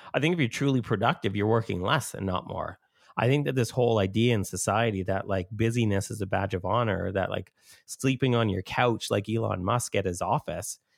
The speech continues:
is a badge of honor is kind of misguided, where I feel like I don't wanna be punished for,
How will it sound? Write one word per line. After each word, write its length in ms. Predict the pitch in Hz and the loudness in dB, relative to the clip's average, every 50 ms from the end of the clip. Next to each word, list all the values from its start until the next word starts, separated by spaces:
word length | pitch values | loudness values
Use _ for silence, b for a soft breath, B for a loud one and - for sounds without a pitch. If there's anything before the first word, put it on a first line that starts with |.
| _ - | _ -8
is 120 | - - | -8 -4
a 40 | 113 | 0
badge 280 | 110 113 110 110 110 110 | 2 2 4 2 2 0
of 120 | 95 95 | -2 -2
honor 380 | 92 101 127 151 147 104 90 95 | 0 0 2 2 2 0 0 0
is 200 | 95 95 95 - | 0 -2 -4 -6
kind 280 | - - - 117 110 110 | -8 -4 -2 0 2 2
of 60 | 104 | 2
misguided, 640 | 98 92 - - 90 92 101 170 175 90 87 85 98 | 0 -2 -2 -4 -6 -4 -2 -2 -2 -2 -4 -6 -6
where 400 | 98 101 98 95 95 95 95 - _ _ _ _ b b b b b b b b b b - | -4 -2 0 2 2 0 -2 -4 _ _ _ _ b b b b b b b b b b -2
I 60 | 135 | 0
feel 220 | 135 - 143 147 151 | 2 2 4 4 4
like 140 | 147 131 | 4 4
I 80 | 117 113 | 4 4
don't 160 | 135 139 - | 4 2 2
wanna 200 | 120 113 113 113 | 2 2 2 2
be 120 | 110 110 92 | 0 -2 -4
punished 540 | - - - 104 131 139 110 - - - | -6 -4 -2 0 0 2 0 -2 -4 -8
for, 380 | _ - 95 95 92 92 92 | _ -2 0 2 2 0 -2